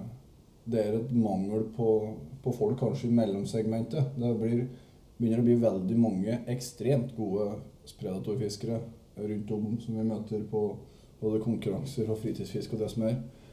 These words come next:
Og så er det kanskje, blir det litt færre av de der som er på vei, eh, opp, synes jeg da.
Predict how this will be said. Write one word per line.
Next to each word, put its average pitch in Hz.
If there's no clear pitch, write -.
Og 123
så 123
er 117
det 113
kanskje, 113
blir 110
det 110
litt 117
færre 101
av 110
de 104
der 98
som 104
er 101
på 110
vei, 101
eh, 110
opp, -
synes -
jeg -
da. -